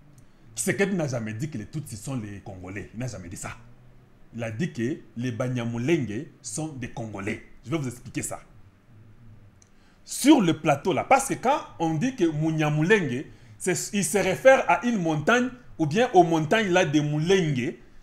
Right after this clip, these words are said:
C'est ça, les gens là qu'on appelle les propriétaires de cette montagne là. Les gens qui habitent cette montagne là des Mulenge. C'est de ces gens là que le président Tshisekedi parlait pour dire qu'ils sont des Congolais.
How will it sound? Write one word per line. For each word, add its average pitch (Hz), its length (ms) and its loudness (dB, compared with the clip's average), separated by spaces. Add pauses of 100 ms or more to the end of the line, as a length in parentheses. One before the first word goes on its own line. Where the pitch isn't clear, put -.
C'est - 160 -2
ça, 226 460 8
les 151 120 2
gens 202 160 0
là 190 120 6
qu'on 151 160 -4
appelle 180 420 0 (140)
les 160 160 2
propriétaires 160 720 0
de 147 80 0
cette - 260 -2
montagne 143 520 2
là. 107 180 -2 (220)
Les 160 180 4
gens 220 260 2
qui 180 120 -2
habitent 147 340 -2
cette - 280 -4
montagne 151 400 0
là 160 100 4
des 135 140 -2
Mulenge. 127 580 -2 (1400)
C'est 190 160 2
de 185 80 6
ces 190 160 4
gens 254 160 10
là 214 120 8
que 185 120 0
le 156 120 2
président 151 260 0
Tshisekedi 160 400 0
parlait 127 340 0
pour 143 220 -6
dire 131 160 -8
qu'ils 127 280 -6
sont - 260 0
des 131 160 -4
Congolais. 110 460 -8